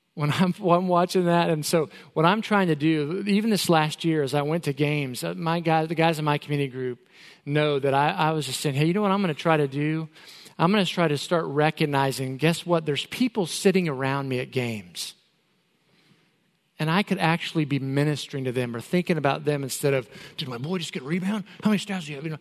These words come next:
and, and I'm so caught up in the game that, and so it's been good di-, a good discipline for me to say, "Lord, would you help me just to recognize and look for opportunities to minister to people that I'm sitting around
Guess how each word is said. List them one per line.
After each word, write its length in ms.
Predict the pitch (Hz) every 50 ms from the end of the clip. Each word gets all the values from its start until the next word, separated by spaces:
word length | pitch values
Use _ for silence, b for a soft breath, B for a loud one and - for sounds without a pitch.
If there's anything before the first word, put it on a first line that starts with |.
| B B B B
and, 160 | - 165 165
and 220 | 196 226 196 170 175
I'm 160 | 170 175 175
so 240 | - - - 190 180
caught 280 | - - 185 185 175 175
up 100 | 170 170
in 80 | 151
the 100 | 143 147
game 380 | 131 151 165 180 180 165 143 135
that, 160 | 135 143 -
and 140 | 180 156 143
so 140 | - 180 190
it's 220 | 220 208 196 -
been 220 | - 233 202 165 143
good 360 | 131 - 180 196 202 160 147
di-, 180 | 160 175 190 -
a 100 | 208 170
good 280 | 151 131 170 190 175 147
discipline 480 | 170 170 165 - - - - 202 196 190
for 100 | 202 202
me 320 | 196 202 208 220 220 208 B B B B B B B B B B B
to 80 | - -
say, 120 | 185 165
"Lord, 280 | 156 151 175 196 202 170
would 140 | 170 156
you 100 | 226 226
help 120 | 226 262 -
me 120 | 214 196
just 220 | 165 165 170 - -
to 80 | 147
recognize 840 | 127 123 139 143 151 - - 156 160 156 160 165 165 170 165 151 -
and 140 | 160 135 135
look 180 | 135 143 151
for 160 | - - 165 151
opportunities 520 | 143 - - 143 - - 147 147 135 120
to 60 | 135
minister 360 | 131 131 135 135 135 131 -
to 80 | 143 -
people 280 | - 143 143 - 143 135
that 100 | 135 120
I'm 100 | 117 113
sitting 420 | - - - - 131 127 131 139
around 480 | 139 139 143 143 147 147 151 151 151 151